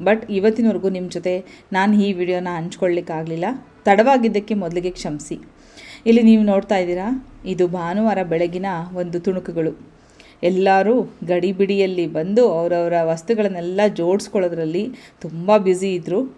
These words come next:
ಆಗ ತೆಗೆದಂಥ ಕ್ಲಿಪ್ಪಿಂಗ್. ಈ ಸಲದ ಈವೆಂಟ್ ಒಂದು ರೀತಿ ಅದ್ಭುತವೇ ಸರಿ. ನಮ್ಮ ಆಯ್ಕೆ, ನಾವು ಈ, ಆ, ಕಾರ್ಯಕ್ರಮವನ್ನು ಆಯೋಜಿಸಿದ ಜಾಗ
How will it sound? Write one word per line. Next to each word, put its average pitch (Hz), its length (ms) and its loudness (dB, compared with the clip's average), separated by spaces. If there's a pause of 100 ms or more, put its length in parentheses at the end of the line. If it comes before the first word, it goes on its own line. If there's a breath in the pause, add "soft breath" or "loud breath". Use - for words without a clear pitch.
(140)
ಆಗ 202 300 2
ತೆಗೆದಂಥ 180 480 0 (340)
ಕ್ಲಿಪ್ಪಿಂಗ್. - 340 -4 (840 soft breath)
ಈ 330 240 10
ಸಲದ 208 240 2 (420)
ಈವೆಂಟ್ 214 380 2 (180)
ಒಂದು 202 220 0
ರೀತಿ 294 380 0
ಅದ್ಭುತವೇ 226 600 0
ಸರಿ. 160 280 -4 (1300 loud breath)
ನಮ್ಮ 254 200 6 (120)
ಆಯ್ಕೆ, 247 480 2 (160)
ನಾವು 240 540 2 (280)
ಈ, 240 340 2
ಆ, 185 360 -4
ಕಾರ್ಯಕ್ರಮವನ್ನು 220 800 2
ಆಯೋಜಿಸಿದ 208 500 0 (180)
ಜಾಗ 202 360 0